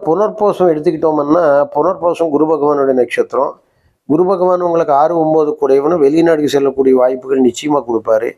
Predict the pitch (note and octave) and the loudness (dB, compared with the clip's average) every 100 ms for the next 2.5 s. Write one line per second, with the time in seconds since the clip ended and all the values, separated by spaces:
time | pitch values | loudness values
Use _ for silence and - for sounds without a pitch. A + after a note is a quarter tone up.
0 | _ _ _ - C#3 D#3+ F3 F3 E3+ D3+ | _ _ _ -4 0 2 2 0 0 0
1 | C#3 - F3 E3 D3+ D3 D3+ D3 D3 - | 0 0 0 -2 -2 -2 -2 0 -2 -2
2 | - A2+ - A2+ | -4 -2 0 0